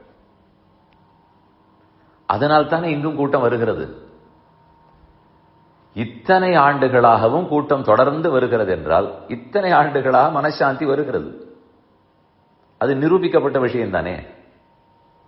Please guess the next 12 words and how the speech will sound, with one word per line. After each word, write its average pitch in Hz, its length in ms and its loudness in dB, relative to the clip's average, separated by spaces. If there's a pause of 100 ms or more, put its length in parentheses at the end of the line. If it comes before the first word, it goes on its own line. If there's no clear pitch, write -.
(1500)
மக்களுக்கு 165 480 2
இதுவும் 170 260 2
தெரிகிறது, 135 480 2 (1500)
மற்ற 190 440 0
எந்த 135 280 4
இடத்திலும் 131 600 2 (920)
மனசாந்தி 147 760 0
கிட்டாது. 107 460 0 (2250)
உடல் 147 320 2
ரீதியான 175 560 2
தேவைகள் 143 480 4 (760)
பூர்த்தியாகும், 107 640 2